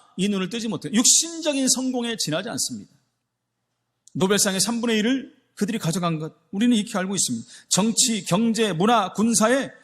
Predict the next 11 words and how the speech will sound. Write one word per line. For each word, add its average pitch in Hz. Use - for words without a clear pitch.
막후 262
배경이, 196
실세들이 302
다 269
유대인들이. 175
여러분, 285
페드라고 262
들어봤잖아요. 139
페드가 294
뭡니까, 214
여러분? 190